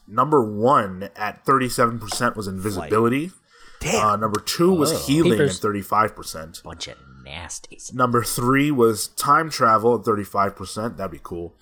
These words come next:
Speaker 1: Uh, four was superhuman strength at thirty-three percent. And also at thirty-three was superhuman intelligence.
Speaker 2: Wow. Flight, not even in the top five, huh?
Speaker 1: I
Speaker 3: That's
Speaker 1: hope
Speaker 3: crazy.
Speaker 1: that every single person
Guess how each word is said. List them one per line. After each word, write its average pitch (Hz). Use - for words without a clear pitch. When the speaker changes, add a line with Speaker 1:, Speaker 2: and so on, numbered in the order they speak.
Speaker 1:
Uh, 101
four 165
was 123
superhuman 120
strength 131
at 107
thirty-three 104
percent. 113
And 127
also 127
at 120
thirty-three 107
was 90
superhuman 113
intelligence. 98
Speaker 2:
Wow. -
Flight, 151
not 120
even 180
in 165
the 131
top -
five, 123
huh? 117
Speaker 1:
I 135
Speaker 3:
That's 156
Speaker 1:
hope 180
Speaker 3:
crazy. 98
Speaker 1:
that 117
every 180
single 160
person 113